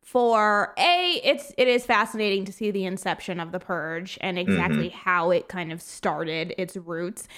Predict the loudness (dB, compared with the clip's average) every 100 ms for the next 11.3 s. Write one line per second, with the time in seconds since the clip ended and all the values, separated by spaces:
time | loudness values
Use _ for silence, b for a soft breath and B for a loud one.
0 | B B 0 2 4 4 4 0 0 -2
1 | 2 2 2 0 B B 2 2 2 0
2 | 2 2 0 0 0 -2 0 -2 -4 -8
3 | -2 2 2 0 -2 -2 -2 -2 -2 -6
4 | -12 -8 -6 -2 2 4 2 0 -6 _
5 | _ _ _ _ _ _ _ _ _ -16
6 | 0 2 4 2 0 -6 -8 0 2 2
7 | 0 0 2 4 2 -2 -6 0 0 0
8 | 0 2 2 0 0 2 2 0 -2 -6
9 | -2 0 2 2 0 -4 -2 0 2 0
10 | 0 0 0 0 0 0 -2 -2 -4 -4
11 | -2 -2 -2